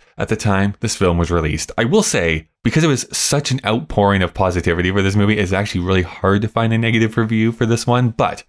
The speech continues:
for our positive review, I'm going to Adam Kempenaar from fellow podcasters over on Film Spotting, who,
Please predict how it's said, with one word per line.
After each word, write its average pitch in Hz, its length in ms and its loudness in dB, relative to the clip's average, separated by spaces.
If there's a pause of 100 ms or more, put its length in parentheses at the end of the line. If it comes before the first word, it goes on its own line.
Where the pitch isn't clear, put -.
(120)
for 147 140 0
our 143 100 2
positive 156 520 2
review, 85 420 2
I'm 101 120 2
going 117 200 4
to - 180 -2
Adam 123 320 -2
Kempenaar 82 840 0
from 82 240 0
fellow 107 460 2
podcasters 90 1080 -2 (300)
over 90 240 2
on 85 240 0 (240)
Film 151 460 4
Spotting, 78 680 0 (480)
who, 104 560 4